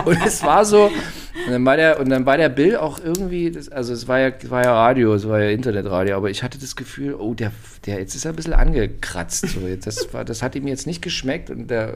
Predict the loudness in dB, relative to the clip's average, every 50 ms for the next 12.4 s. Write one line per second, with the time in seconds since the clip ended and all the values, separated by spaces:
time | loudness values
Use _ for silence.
0 | -10 -8 -8 -8 -4 -2 0 0 0 0 -2 -4 -6 -8 -8 -8 -6 -4 -2 -2
1 | -2 -2 -4 -2 0 -2 -2 -2 -4 -6 -6 -4 -4 -4 -4 -4 -4 -4 -2 0
2 | 2 2 2 2 0 -2 -4 -6 -6 -4 -4 -2 -2 -2 -2 -2 -2 -2 -2 -4
3 | -4 -4 -4 -4 -2 -2 -2 -2 0 0 0 0 0 -2 -2 -4 -4 -4 -8 -8
4 | -8 -6 -4 -4 -4 -4 -4 -4 -6 -6 -8 -8 -8 -8 -6 -6 -8 -8 -8 -8
5 | -10 -10 -10 -10 -12 -12 -10 -10 -10 -6 0 2 4 4 4 2 0 -4 -12 -10
6 | -6 -4 -2 -2 -2 -4 -6 -6 0 4 4 6 6 4 0 -2 0 0 0 0
7 | 0 -4 -4 -4 -4 -2 -2 -4 -4 -6 -10 -10 -8 -6 -4 -2 -2 -2 -2 -4
8 | -6 -10 -12 -12 -12 -12 -12 -14 -18 -18 -18 -16 -14 -12 -12 -10 -10 -12 -10 -12
9 | -12 -10 -10 -10 -8 -8 -6 -8 -8 -10 -12 -18 -20 -20 -18 -18 -18 -18 -20 -20
10 | -20 -20 -20 -20 -12 -8 -6 -2 -2 -2 -4 -4 -10 -20 _ _ 0 2 2 4
11 | 4 2 2 0 0 -4 -8 -6 -4 -2 0 0 0 -2 -4 -4 -6 -8 -6 0
12 | 0 2 2 4 2 2 0 -2